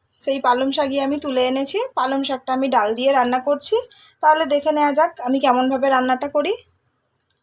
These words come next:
আর আমি এই রান্নাটার জন্য কাঁচা লঙ্কা, পেঁয়াজ, টমেটো কেটে নিয়েছি। শাকটাও ভালো করে ধুয়ে কেটে নেব।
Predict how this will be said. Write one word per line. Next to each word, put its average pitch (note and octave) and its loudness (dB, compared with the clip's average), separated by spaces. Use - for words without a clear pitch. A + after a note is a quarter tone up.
আর - -2
আমি D#4 0
এই D#4+ -2
রান্নাটার C4+ 0
জন্য D4+ 0
কাঁচা C#4+ 0
লঙ্কা, C#4 0
পেঁয়াজ, D4 -2
টমেটো C#4+ 0
কেটে D4 0
নিয়েছি। D4+ -2
শাকটাও C#4 -4
ভালো B3+ 0
করে B3+ 2
ধুয়ে C4 -2
কেটে A#3+ -2
নেব। F3+ -10